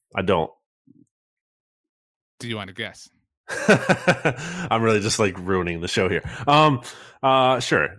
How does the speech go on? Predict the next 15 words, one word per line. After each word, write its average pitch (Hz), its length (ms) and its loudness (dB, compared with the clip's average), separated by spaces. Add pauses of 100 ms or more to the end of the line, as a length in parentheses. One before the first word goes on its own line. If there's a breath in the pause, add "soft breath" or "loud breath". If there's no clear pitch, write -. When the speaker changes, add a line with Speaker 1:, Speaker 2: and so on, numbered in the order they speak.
(120)
Speaker 1:
They're 139 160 2
probably, 135 640 2
<sighs> - 280 -10
I'm 127 120 -6
trying 160 160 -4
to 156 80 -2
even 117 240 -2
think. 98 300 -6
That 107 100 -4
feels 117 180 -4
like 101 140 -6
forever 82 460 -6
ago, 73 400 -6 (280)
but 92 420 -2
it 98 120 -10